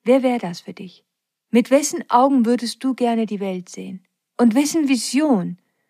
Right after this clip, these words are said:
würdest du gern auf die nächste Ebene bringen? Vielleicht denken wir als erstes an erfolgreiche Menschen in ihrer Karriere,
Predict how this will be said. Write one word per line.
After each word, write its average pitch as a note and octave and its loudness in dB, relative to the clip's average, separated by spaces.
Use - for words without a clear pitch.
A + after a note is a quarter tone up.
würdest A#3 0
du D#4 2
gern C#4+ 2
auf B3 -2
die A#3+ 0
nächste B3 2
Ebene G3 -4
bringen? F3+ -12
Vielleicht D4 -2
denken C#4+ 0
wir A#3+ 6
als G3+ -4
erstes A3+ -2
an G3+ -4
erfolgreiche G#3 0
Menschen G3+ 2
in D#3+ -6
ihrer F#3+ -6
Karriere, G3+ 0